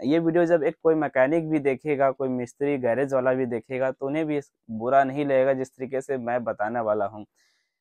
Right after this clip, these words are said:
देखिए, अगर आपके पास हीरो की एक सौ सीसी बाइक है या फिर एक सौ दस सीसी बाइक है, दोनों बाइक्स के बारे में बताऊँगा और फुल इंजन में जो पार्ट्स पुर्जे लगते हैं ये हमने जो है टोटल इस, अ, पर्चे में लिख लिया है। तो आप देख सकते हैं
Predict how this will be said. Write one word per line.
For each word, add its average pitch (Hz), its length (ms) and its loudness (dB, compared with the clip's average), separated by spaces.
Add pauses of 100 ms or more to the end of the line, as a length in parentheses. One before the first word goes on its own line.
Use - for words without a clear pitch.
(220)
देखिए, 190 220 4
अगर 202 200 8
आपके 185 320 8
पास 180 440 6
हीरो 160 220 4
की 175 280 -2 (100)
एक 147 180 2
सौ 170 100 -8
सीसी 156 340 -4
बाइक 135 340 2
है 151 80 4
या 143 60 4
फिर 143 160 -6
एक 143 160 -2
सौ 147 120 -4
दस 120 280 0
सीसी 120 220 -6
बाइक 104 340 -4
है, 104 60 -16 (360)
दोनों 160 320 4
बाइक्स 160 260 6
के 165 200 -2
बारे 139 240 6
में 147 80 0
बताऊँगा 135 420 2
और 127 240 2 (140)
फुल 185 180 0
इंजन 165 440 0 (260)
में 135 220 -2
जो 139 140 0 (120)
पार्ट्स 139 380 6
पुर्जे 131 400 2
लगते 147 380 2
हैं 143 180 -4 (360)
ये 190 180 6
हमने 165 280 2
जो 156 160 -2
है 156 120 2
टोटल 147 480 2
इस, 147 300 -4
अ, 127 320 4
पर्चे 123 420 0
में 143 160 -2
लिख 135 280 -4
लिया 117 280 0
है। 156 120 -8
तो - 360 -10
आप 110 160 -4
देख 113 180 -4
सकते - 400 -8
हैं 127 120 -8